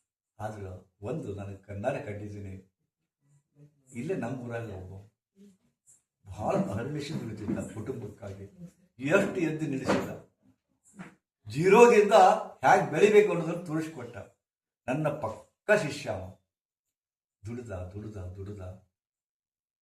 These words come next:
ಹುಡುಗರು ದೊಡ್ಡ ಅದು, ದೊಡ್ಡ ಅದು, ದೊಡ್ಡ ಅದು. ಒಬ್ಬ ಕೆನರಾ ಬ್ಯಾಂಕ್ನಾಗ ನೌಕರಿ, ಏ,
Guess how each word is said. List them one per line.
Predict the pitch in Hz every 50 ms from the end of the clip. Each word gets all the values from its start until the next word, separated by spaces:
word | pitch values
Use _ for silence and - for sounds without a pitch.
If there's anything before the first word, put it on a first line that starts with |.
| _ _ _ _ _ _ _ _ _ _ -
ಹುಡುಗರು | 123 127 127 131 131 -
ದೊಡ್ಡ | - 98 98 101 107
ಅದು, | 135 131 113 95 92 95 90
ದೊಡ್ಡ | 98 98 95 - 120
ಅದು, | 113 101 98 95 90
ದೊಡ್ಡ | 104 101 92 92 -
ಅದು. | 110 101 92 90 98 98 95 - _ _ _ _ _ _ _ _ _ _ _ _ _ _ _ _ _ _ _ _ -
ಒಬ್ಬ | 104 98 - 101 98 92 - -
ಕೆನರಾ | - 107 101 107 127 131
ಬ್ಯಾಂಕ್ನಾಗ | 127 127 127 120 - 123 123 123 139 139 139 139 - - _ _ _ _ _ _ _ _ _ _ _ _ _ _
ನೌಕರಿ, | 104 107 104 104 113 - - 117
ಏ, | 127 - -